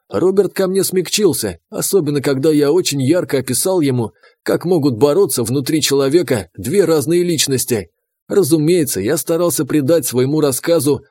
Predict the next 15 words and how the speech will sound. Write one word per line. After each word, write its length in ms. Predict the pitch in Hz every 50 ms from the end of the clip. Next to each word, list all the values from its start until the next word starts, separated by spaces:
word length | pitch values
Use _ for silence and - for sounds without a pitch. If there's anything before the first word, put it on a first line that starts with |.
| _ _
исключительно 840 | - - - - - - 185 185 165 - - 196 160 - 143 143 131
фантастическую 840 | 127 175 170 143 175 175 147 - - 156 - 139 - - 147 143
подоплеку, 760 | 123 156 151 170 180 160 156 156 147 135 120 - 113 101 82 _ _ _ _ _ _ _ -
но 220 | 90 98 107 123
поскольку 560 | - - 165 160 - - 208 196 165 - 156
все 240 | 131 - - 180 190
это 160 | 156 131 131
я 160 | 127 127 131 127
пережил 480 | 131 - 175 175 160 139 120 123 117
по-настоящему, 920 | - 123 113 117 - - 123 113 120 143 165 170 - - 160 147 139 110 - _ _ _ _ _ -
то 200 | - 107 127 175
история 420 | 190 - - - 214 202 190 185
моя 240 | 165 160 170 165 160
Роберта 400 | 156 180 175 151 165 147 - 160
впечатлила, 800 | 143 - 165 151 - 165 143 135 170 185 185 156 139 117 92